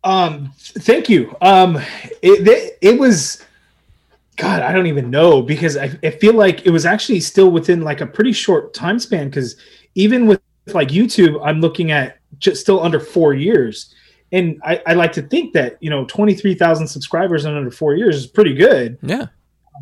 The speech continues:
Speaker 1: So it's cra-, kinda crazy how all of this happened. I wasn't, I was a toy guy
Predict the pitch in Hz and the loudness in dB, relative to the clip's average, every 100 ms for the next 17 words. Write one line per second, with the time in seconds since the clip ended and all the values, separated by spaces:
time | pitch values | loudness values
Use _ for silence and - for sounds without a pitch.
0 | 123 _ _ _ 190 180 - 233 240 - | -20 _ _ _ 2 2 2 0 0 -2
1 | 208 202 - 180 185 170 139 156 143 - | -2 0 2 2 2 -2 -2 0 0 -4
2 | 143 147 151 135 127 - 143 143 139 107 | -2 0 0 -2 -6 -6 -6 -4 -6 -10
3 | 104 _ - _ _ 170 226 233 190 170 | -12 _ -20 _ _ 2 4 4 2 -2
4 | - 185 214 180 160 - - 170 143 143 | -2 2 4 4 0 0 2 2 4 0
5 | 131 127 131 | 0 -2 -4